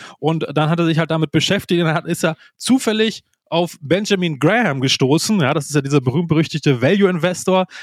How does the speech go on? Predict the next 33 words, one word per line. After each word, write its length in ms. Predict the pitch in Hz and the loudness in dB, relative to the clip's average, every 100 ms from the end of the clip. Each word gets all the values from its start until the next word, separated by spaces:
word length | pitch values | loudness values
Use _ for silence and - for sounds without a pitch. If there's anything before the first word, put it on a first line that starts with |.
| - | -18
Äh, 320 | - 175 175 147 | -4 0 0 0
da 140 | 127 | -4
kommen 160 | - 180 | -2 0
wir 60 | |
aber 160 | 165 143 | 2 0
gleich 220 | 127 175 | 0 0
noch 140 | 180 - | 0 -2
zu. 240 | - 180 - - - | 2 2 0 -14 -2
Ähm, 240 | 147 156 | 0 0
und 120 | 143 | -2
der 140 | 135 180 | -4 -4
hatte 160 | 220 | -6
zu 140 | 190 165 | -8 -12
diesem 180 | 175 170 | -10 -8
Zeitpunkt 380 | 175 190 180 | -6 -6 -8
an 80 | 143 | -6
der 80 | 131 | -8
Columbia 520 | - 135 208 233 127 | -4 -2 0 0 -2
Uni-, 200 | 135 135 139 | -2 -6 -2
University, 800 | 135 139 117 123 - - 165 208 - - | -2 0 0 -2 -4 -6 -4 -4 -8 -12
äh, 100 | - | -4
als 400 | 156 - 156 - | -4 -4 -6 -6
Dozent 400 | 156 143 - 208 | -6 -4 -4 -6
unterrichtet. 560 | 151 160 180 - 98 - _ _ - _ | -4 -2 -2 -4 -14 -18 _ _ -20 _
So, 180 | - 123 | 0 0
und 160 | 131 | 0
da 80 | 143 | -2
hat 120 | 151 | 0
Buffett 280 | 175 175 185 | 0 0 -2
sich 140 | 190 | -2
halt 120 | 175 147 | -2 0
da 120 | 214 | -2
eingeschrieben, 680 | 139 127 127 - 156 175 | -2 -4 -2 0 0 0